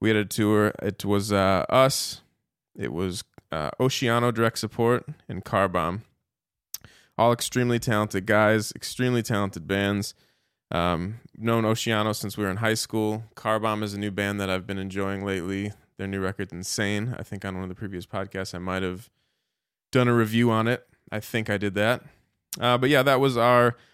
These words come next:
final Simulation tour for the Born of Osiris album cycle. So that record came out last year, I believe, January, I think, February or March, one of the two, three. Um,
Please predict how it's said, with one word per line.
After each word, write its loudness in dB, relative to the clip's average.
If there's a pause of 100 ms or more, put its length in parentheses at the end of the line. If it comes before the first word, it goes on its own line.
(100)
final 4
Simulation 2
tour -2
for -6
the -2
Born 0
of 0
Osiris 2
album 0
cycle. -4 (120)
So -8
that 0
record -2
came -4
out -4
last -4
year, -4 (560)
I -10
believe, -8 (1500)
January, -8 (100)
I -6
think, -8 (220)
February -4
or -4
March, -8
one -8
of -6
the -6
two, -8 (160)
three. -2 (580)
Um, 0